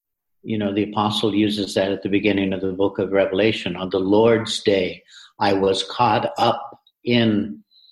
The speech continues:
he says, "ecstasy." Okay, well, maybe we're not gonna be in ecstasy. But, uh, but then he goes on to describe the liturgy. So we could say, "On the Lord's day,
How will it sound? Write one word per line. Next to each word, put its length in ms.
he 120
says, 260
"ecstasy." 720
Okay, 320
well, 160
maybe 300
we're 100
not 220
gonna 140
be 120
in 80
ecstasy. 640
But, 420
uh, 400
but 160
then 120
he 100
goes 200
on 140
to 80
describe 540
the 100
liturgy. 500
So 520
we 140
could 160
say, 680
"On 160
the 80
Lord's 420
day, 460